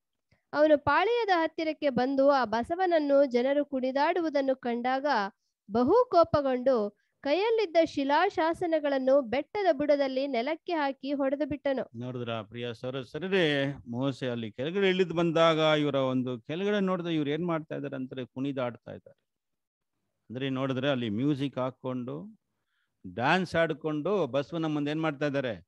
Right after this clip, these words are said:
Speaker 2: ಡ್ಯಾನ್ಸ್ ಆಡ್ಕೊಂಡಿದ್ದಾರೆ. ಹೇಗಂದ್ರೆ ನಾವು ನೋಡ್ತೀವಲ್ಲ ಗಣೇಶ ಫೆಸ್ಟಿವಲ್ ಟೈಮ್ ಎಲ್ಲ ನೋಡಿದ್ರೆ ಜನರು ಏನ್ ಮಾಡ್ತಾರೆ ಆ ಗಣೇ-, ಆ ಒಂದು ಮೂರ್ತಿನ ಇಟ್ಕೊಂಡು ಮುಂದೆ ಏನ್ ಮಾಡ್ತಾರೆ ಹಾಡ್ ಆಡ್ಕೊಂಡು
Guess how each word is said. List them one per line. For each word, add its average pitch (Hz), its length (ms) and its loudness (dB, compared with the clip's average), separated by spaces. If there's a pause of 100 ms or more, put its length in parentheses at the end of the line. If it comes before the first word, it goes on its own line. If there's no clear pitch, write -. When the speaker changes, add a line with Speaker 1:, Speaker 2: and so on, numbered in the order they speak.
(500)
Speaker 2:
ಡ್ಯಾನ್ಸ್ 160 460 0
ಆಡ್ಕೊಂಡಿದ್ದಾರೆ. 151 720 -6 (640)
ಹೇಗಂದ್ರೆ 185 480 0
ನಾವು 170 180 2
ನೋಡ್ತೀವಲ್ಲ 160 480 -4
ಗಣೇಶ 135 380 -6
ಫೆಸ್ಟಿವಲ್ 123 560 -8
ಟೈಮ್ 120 200 -6
ಎಲ್ಲ 117 140 -6
ನೋಡಿದ್ರೆ 117 460 -8 (580)
ಜನರು 143 240 -2
ಏನ್ 156 120 0
ಮಾಡ್ತಾರೆ 139 400 0 (640)
ಆ 127 120 0
ಗಣೇ-, 143 400 0
ಆ - 40 2
ಒಂದು 139 380 0
ಮೂರ್ತಿನ 151 380 0
ಇಟ್ಕೊಂಡು 147 500 -4
ಮುಂದೆ 151 280 -2
ಏನ್ 160 120 -2
ಮಾಡ್ತಾರೆ 151 320 0
ಹಾಡ್ 147 200 2
ಆಡ್ಕೊಂಡು 156 560 -2